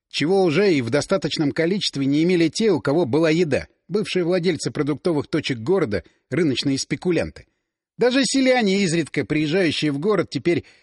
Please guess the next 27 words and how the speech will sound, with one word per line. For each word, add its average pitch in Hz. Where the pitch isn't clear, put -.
предпочитали 160
не 151
менять 196
продукты 160
на 120
городские 139
ништяки — 120
а 135
просто 247
тупо 190
вламываться 190
в 151
оставленные 156
квартиры 185
и 208
брать 226
понравившееся 160
даром. 107
Конкуренция 214
со 190
стороны 214
мародёров 196
нарастала, 165
как 180
и 151
предполагал 143
батя. 101